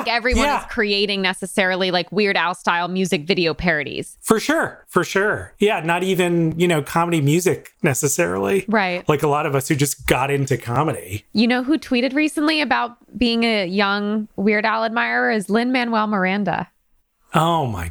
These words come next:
Speaker 2: God. Yeah, sure. Of course.
Speaker 1: Right, of course. But you don't look at necessarily, like, the, his output and then someone else's out.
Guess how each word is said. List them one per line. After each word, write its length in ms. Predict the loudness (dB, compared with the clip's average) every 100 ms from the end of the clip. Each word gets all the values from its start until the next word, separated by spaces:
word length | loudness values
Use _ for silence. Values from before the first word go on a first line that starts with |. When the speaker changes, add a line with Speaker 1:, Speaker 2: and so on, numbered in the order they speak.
| 4
Speaker 2:
God. 200 | 4 -2 0
Yeah, 340 | 2 2 0
sure. 560 | -2 -2 0 2 2 -2
Of 160 | -4
course. 320 | -2 0 2 2
Speaker 1:
Right, 240 | 0 -2
of 140 | -4
course. 380 | -2 0 0 -2 -4
But 200 | -2 0
you 100 | 2
don't 260 | 0 0
look 220 | -2 0
at 100 | -2
necessarily, 600 | -2 -4 -4 -2 0 0 0
like, 260 | 0 -4 -6
the, 220 | -2 0
his 260 | 2 2 2
output 560 | -2 -2 -2 0 2
and 140 | 0 -2
then 100 | -2
someone 260 | -2 0
else's 300 | 0 -2 -2
out. 160 | -2